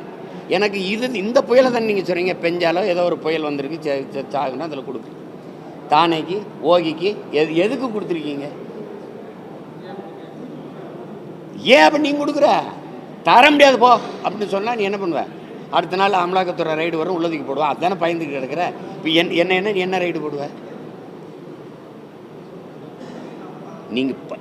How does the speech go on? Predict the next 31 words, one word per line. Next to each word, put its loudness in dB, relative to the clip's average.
நீங்க 2
இது 4
மட்டுமா 6
பாரபட்சம்ங்கிறது? 4
இது -4
மட்டுமா? -2
குஜராத்தில் 8
ஒரு 2
மீனவனை 2
வந்து -2
பாகிஸ்தான் 2
கடற்படை 2
கைது 2
பண்ணிருச்சுனவனா, 0
நீ 0
உடனே 4
உன் 2
கடற்படை 2
ரா-, 2
ராணுவம் 6
போய் 2
திரட்டி 4
போய் 6
அவனை 4
மீட்டிட்டு 0
வருதுல்ல. 2
எண்ணூத்தி 2
ஐம்பது 8
பேரை 6
சுட்டிருக்கான்ல 0
எங்களை, 2